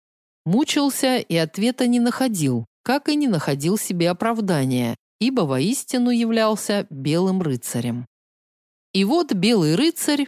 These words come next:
встал на потёртый палас в своей комнате. Рядом практически штабелем, всё-таки комната у Фалькора была весьма скромных размеров, улеглись шестеро спящих под чарами чёрного властелина.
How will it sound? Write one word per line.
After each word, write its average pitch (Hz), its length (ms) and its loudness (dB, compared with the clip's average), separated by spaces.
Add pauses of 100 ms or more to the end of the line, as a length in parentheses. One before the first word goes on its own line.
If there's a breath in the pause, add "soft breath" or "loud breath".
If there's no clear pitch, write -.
(160)
встал 302 380 -2
на 214 140 0
потёртый 180 520 -2
палас 180 340 -2
в - 80 -10
своей 175 440 -2
комнате. 135 600 -2 (200)
Рядом 285 360 0
практически 220 680 -4
штабелем, 294 680 0 (160)
всё-таки 147 440 -4
комната 170 480 -2
у 139 40 0
Фалькора 156 480 -2
была 143 260 0
весьма 156 520 -2
скромных 127 580 -4
размеров, 220 560 -2 (300)
улеглись 262 520 2
шестеро 285 560 0
спящих - 640 -2
под 135 200 -2
чарами 233 440 0
чёрного 160 520 0
властелина. 175 840 -2